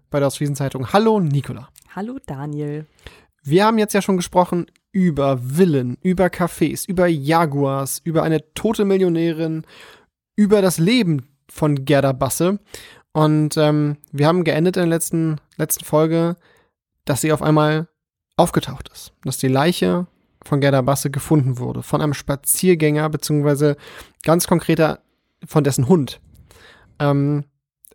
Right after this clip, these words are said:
Speaker 1: wie war da so, also wie haben wir davon erfahren, Nicola? Und, äh, wie war dann in der Redaktion die Reaktion darauf? Was, was hast du getan? Was haben die Kolleginnen gemacht?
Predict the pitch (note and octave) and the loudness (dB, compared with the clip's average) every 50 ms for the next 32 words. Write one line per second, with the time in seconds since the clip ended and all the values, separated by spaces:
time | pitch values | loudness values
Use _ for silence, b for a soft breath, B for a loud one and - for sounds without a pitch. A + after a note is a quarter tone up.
0 | - C#3+ C3 E3 F#3+ G3 F3+ F3 F3 F3 F3 E3+ F3 - _ _ _ - E3+ D#3+ | -10 -6 -4 -2 -2 0 2 2 4 4 2 2 0 -4 _ _ _ 2 4 4
1 | D#3+ F3 E3 D#3 D#3+ D#3+ D3 D#3+ D3 D3 D3+ F3 G3+ G3 F#3 F3+ F3 - - D3+ | 6 4 4 2 2 2 2 2 0 0 2 2 4 6 6 6 4 4 2 -2
2 | C3+ B2+ - - D#3 E3 G3+ A3+ A#3 A3 G#3+ G#3+ G#3+ A3 - A3 A3 A3 G#3+ G#3+ | -2 -4 -2 -2 0 0 0 -2 -2 -2 -2 -2 -2 -2 -2 -2 0 0 0 -2
3 | - - F#3+ F3 E3+ E3+ D#3+ - - - D#3+ D#3 D#3 D#3 D3+ C#3 - E3 E3+ E3 | -2 0 0 0 0 0 -2 -4 -6 -4 -2 0 0 0 0 -2 -4 -6 -2 2
4 | E3+ D#3+ D#3 D#3 D3+ D#3 D#3 D3 - F3 D#3+ D#3 C#3 D#3 D3 D3+ C#3+ - - - | 2 4 4 4 2 0 0 0 0 2 2 2 2 2 2 0 0 -2 -2 -2
5 | - D#3 D#3 D3+ D3 D3 C#3+ C#3 C#3+ C#3+ C#3+ D3 C#3 D3 D3 C#3 - - - D#3 | 0 2 2 2 2 2 0 -2 -4 -4 -2 0 2 2 2 0 0 -2 0 2
6 | D3+ D3 C#3 C3+ C3 - - - - - D3+ D3 C#3+ D3+ D3+ D3 C#3 - - D3+ | 2 2 2 2 -2 -2 -4 -6 -4 -4 -4 -4 -4 -4 -6 -6 -6 -6 -8 -6
7 | C#3+ C#3+ C#3 - G3 F3+ E3+ E3 - - D#3+ D3+ D3+ D3 D3 C#3 - - D3 D3 | -4 -4 0 0 0 2 2 0 0 2 2 4 4 2 2 0 0 0 0 0
8 | C#3+ - - D3 C#3+ D3 D3 C3 C3+ B2 B2 B2 B2+ C3+ - - - - - | -2 -2 0 2 2 4 4 2 2 0 -2 -2 -4 -6 -6 -8 -10 -14 -18